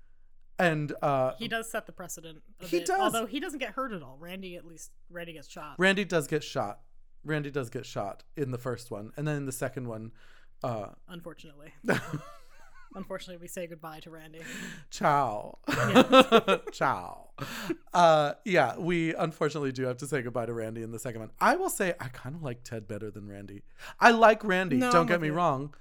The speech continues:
Speaker 1: I love Randy as much as anybody in that movie, but I kinda like Ted better. I think he's a more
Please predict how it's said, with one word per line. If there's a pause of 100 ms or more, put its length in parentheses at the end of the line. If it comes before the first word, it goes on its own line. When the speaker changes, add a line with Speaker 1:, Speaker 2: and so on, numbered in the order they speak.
(160)
Speaker 1:
I
love
Randy
as
much
as
anybody (240)
in
that
movie, (100)
but (360)
I
kinda
like
Ted
better.
I
think
he's
a
more